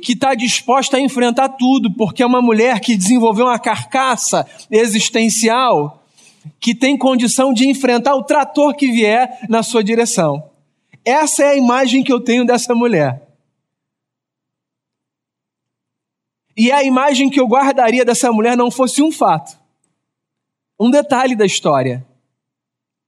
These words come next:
Quando essa mulher toca em Jesus,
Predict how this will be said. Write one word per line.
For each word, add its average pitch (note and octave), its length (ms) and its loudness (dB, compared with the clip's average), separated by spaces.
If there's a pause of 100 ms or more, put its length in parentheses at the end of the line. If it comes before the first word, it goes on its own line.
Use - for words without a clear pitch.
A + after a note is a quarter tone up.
(520)
Quando B3 240 0
essa B3 220 0
mulher G3 320 0
toca A3+ 440 -2
em E3+ 120 2
Jesus, D3+ 680 -2